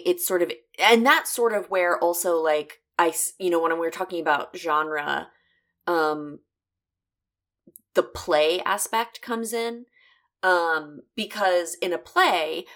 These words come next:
like, for example, my favorite musical of all time, which is a musical, not a play, but you get my point.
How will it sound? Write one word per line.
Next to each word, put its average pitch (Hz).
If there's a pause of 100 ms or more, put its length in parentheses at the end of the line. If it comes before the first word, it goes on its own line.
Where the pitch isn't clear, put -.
(100)
like, 226
for 262
example, 190
my 196
favorite 254
musical 185
of 147
all 131
time, -
which 180
is 160
a 160
musical, 147
not 127
a -
play, -
but -
you 156
get -
my 127
point. -